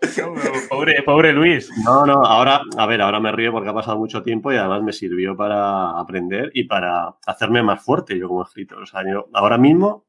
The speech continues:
Speaker 2: yo a día de hoy lo agradezco. Pero insisto, lo peor no fueron los setecientos euros, ni siquiera fue el golpe anímico que me llevé.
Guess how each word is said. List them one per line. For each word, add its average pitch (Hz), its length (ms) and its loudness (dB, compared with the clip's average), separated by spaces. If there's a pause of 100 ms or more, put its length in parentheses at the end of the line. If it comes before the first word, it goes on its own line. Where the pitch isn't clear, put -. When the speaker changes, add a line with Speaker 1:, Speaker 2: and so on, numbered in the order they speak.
(140)
Speaker 2:
yo 120 500 -6
a 98 80 0
día 107 140 -4
de 110 80 -2
hoy 117 60 2
lo 107 120 0
agradezco. 92 480 -6 (280)
Pero - 160 -2
insisto, - 540 -2 (160)
lo 107 200 0
peor 120 240 4
no 127 100 4
fueron 123 400 2
los 101 140 -2
setecientos 98 560 -6
euros, 131 500 -2 (360)
ni 104 320 0
siquiera 123 420 2
fue 123 480 2
el 107 160 0
golpe 107 280 2
anímico 101 460 0
que 92 80 0
me 90 120 0
llevé. 95 240 0